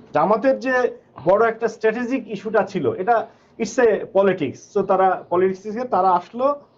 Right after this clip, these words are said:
সম্পূর্ণরূপে ইসলামিক দল থেকে, তারা তাদের জোটটার মাধ্যমে অনেকটা ইসলামিক এবং নন ইসলামিক দল, যেটা রাষ্ট্রপতি জিয়াউর রহমানের ছিল, যে ডান বাম মধ্যপন্থী সকলকে নিয়ে একটা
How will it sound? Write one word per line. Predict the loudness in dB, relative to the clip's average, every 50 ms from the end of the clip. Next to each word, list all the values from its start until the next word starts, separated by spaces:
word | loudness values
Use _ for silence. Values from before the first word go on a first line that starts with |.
| _ _ _ _ _ _ _ _ _ _ _ _ _ _
সম্পূর্ণরূপে | -6 -2 -2 0 0 -2 -2 -2 0 2 2 2 2 0 -2 -2
ইসলামিক | -2 -2 0 2 2 2 2 0 2 2
দল | 4 4 4 2
থেকে, | -2 -4 -4 -2
তারা | 0 2 2 2 4
তাদের | 2 2 2 2 2 2 0 -4 -8 -14 _ _ _ _ -8 0
জোটটার | 2 2 2 0 0 0 0 2 2
মাধ্যমে | 2 0 0 -2 -6 -2 2 2 2 2 0 -4 -10 _ _ _ -20 -20 -20 -20 _ _
অনেকটা | 0 2 2 0 2 2 0 0
ইসলামিক | 0 -2 -8 -4 -2 0 0 2 0 -2 -2 -6 -4 -2 0
এবং | 2 4 4 4 2 -2 -6 -12 _ _ _ _ _ _ _ -4 0
নন | 2 2 2 2
ইসলামিক | 0 0 0 0 0 0 2 2
দল, | 2 2 2
যেটা | 2 0 0 2 0 0 -2 -6 _ _ -4
রাষ্ট্রপতি | -4 -2 -2 -4 -4 -4 -4 -4 0
জিয়াউর | 2 4 4 4 4
রহমানের | 2 0 0 2 2 2 2 0 -4
ছিল, | -6 -4 -2 -2 -2 0
যে | 2 2 2 2 0 -2 -10 -20 _ -2
ডান | 0 0 2 2 2 0 0 0
বাম | 0 0 2 2 0 -2 -2
মধ্যপন্থী | -4 -4 -4 -4 -6 -6 -6 -6 -6 -6 -8
সকলকে | -6 -6 -2 0 0 0 0 0 0
নিয়ে | 2 2 2 0
একটা | 0 0 0 2 2 2 2 -2